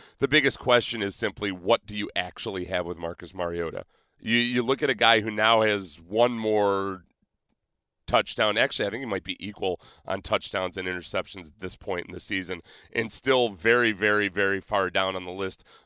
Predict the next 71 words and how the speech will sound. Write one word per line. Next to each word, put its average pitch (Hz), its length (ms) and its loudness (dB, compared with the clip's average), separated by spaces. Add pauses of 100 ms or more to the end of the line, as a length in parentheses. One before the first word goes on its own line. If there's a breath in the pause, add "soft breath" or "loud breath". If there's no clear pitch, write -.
of 101 120 -4
total 92 300 -4
touchdowns. 98 640 -2 (320 soft breath)
I 143 120 4
don't 190 200 4
know 151 100 6
what 143 140 2
to 135 80 -4
make 113 160 0
of 101 80 -6
Marcus 98 320 -4
Mariota 101 460 2
at 110 100 -2
this 101 180 -6
point. 104 380 -2 (280 loud breath)
Um, 110 240 4
you 120 140 0
can 113 140 -6
keep 147 200 -4
saying 127 300 0
that 110 100 -2
he 110 60 -2
doesn't 117 220 0
have 110 160 2
the 101 80 -12
supporting 127 480 -6
cast 101 360 -4
around 123 360 0
him, 104 120 -2 (240 loud breath)
but 113 120 -6
I 135 100 6
don't 190 100 4
know 180 100 2
if 127 60 0
that's 123 280 2
ever 139 260 0
an 120 80 0
excuse 110 420 -4
for 104 140 -10
being 98 400 -2
as 107 300 0
atrocious 101 760 -4
as 92 220 -2
he 92 240 -2
is, 95 260 0 (240 soft breath)
and 110 220 0
you're 110 100 2
getting 104 220 -4
to 117 100 0
that 101 200 2
point 127 260 -2
where 104 100 -2
you're 98 100 -2
gonna 101 100 0
have 110 100 0
to 104 80 -6
figure 104 340 -2
out, 101 160 6
okay, 104 280 0
what 101 160 -4
are - 20 -4
we 123 80 -6
gonna 120 160 -4
do 95 180 -4
with 101 120 -4
Marcus 92 280 -10
Mariota? 107 480 2
Are 87 120 -2
we 98 160 -6
just 98 180 -6
gonna 101 200 -4